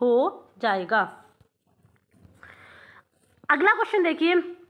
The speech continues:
अगले क्वेश्चन में आपसे क्या पूछा गया है, अ, क्वेश्चन नंबर सिक्सटीन, आपसे मोनोपोलिस्टिक कॉम्पिटिशन में एक अधिकारात्मक प्रतियोगिता की विशेषता पूछी गई है।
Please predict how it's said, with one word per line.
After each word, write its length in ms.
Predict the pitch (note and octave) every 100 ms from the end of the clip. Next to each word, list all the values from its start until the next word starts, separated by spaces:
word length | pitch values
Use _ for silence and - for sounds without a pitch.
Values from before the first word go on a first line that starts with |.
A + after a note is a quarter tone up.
| - _ _ _ _ C4+
अगले 260 | D4 F#4+
क्वेश्चन 300 | G#4 G#4 F#4+
में 500 | F4 F4+ F#4+ F#4 - -
आपसे 320 | C#4+ D4+ -
क्या 140 | E4 E4+
पूछा 280 | E4+ E4+ E4
गया 160 | D#4+
है, 220 | E4 F#4
अ, 40 | F#4 - _ -
क्वेश्चन 460 | C4+ C4+ E4 E4+ F4
नंबर 160 | F4
सिक्सटीन, 640 | F#4 D#4 - D#4 F4 G4+ - - _ _ _ _ _ _ _ _ _ _ _ _ _ _ _ _ _ _ _ _ - - - -
आपसे 380 | C4 C#4+ - F#4
मोनोपोलिस्टिक 800 | D4+ D#4+ E4+ E4+ E4+ F4 G#4+ -
कॉम्पिटिशन 680 | D4+ C#4+ C#4+ C4+ C#4+ E4 C#4+
में 160 | C4+
एक 220 | C4 C#4
अधिकारात्मक 800 | D4 B3 C#4+ C#4 C#4+ C#4+ D#4+ F#4
प्रतियोगिता 540 | D#4+ - C4 B3 B3+ C#4
की 140 | E4+
विशेषता 420 | C4+ - C4 -
पूछी 320 | A3 G#3+ - G3
गई 140 | F#3
है। 120 | E3+